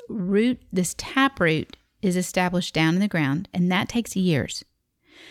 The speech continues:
then you will begin to see rootlets run out from it. If we could dissect the ground and look, and think about the one that was growing in my backyard at this point. It had not grown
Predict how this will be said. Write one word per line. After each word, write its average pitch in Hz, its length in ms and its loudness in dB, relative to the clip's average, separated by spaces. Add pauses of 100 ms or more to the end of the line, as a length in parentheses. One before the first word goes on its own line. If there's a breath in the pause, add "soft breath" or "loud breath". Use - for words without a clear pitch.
(500 loud breath)
then 208 340 4
you 247 120 6
will 202 100 4
begin 190 300 2
to 190 60 2
see 180 400 2
rootlets - 680 0 (100)
run 175 340 4
out - 440 0 (160)
from 185 320 2
it. - 160 -4
If - 140 -6
we 185 100 2
could 151 340 -2
dissect 185 440 2
the 165 80 0
ground 175 260 2
and 175 140 2
look, - 340 -2 (280)
and 180 160 0
think 208 200 4
about 180 240 2
the 185 80 4
one 180 180 6
that - 120 2
was 175 100 0
growing 170 300 4
in 175 60 4
my 175 120 2
backyard 170 480 -2
at - 80 -10
this 165 160 -6
point. 196 320 -4 (840 loud breath)
It 202 100 2
had 196 100 4
not 180 300 2
grown 175 460 2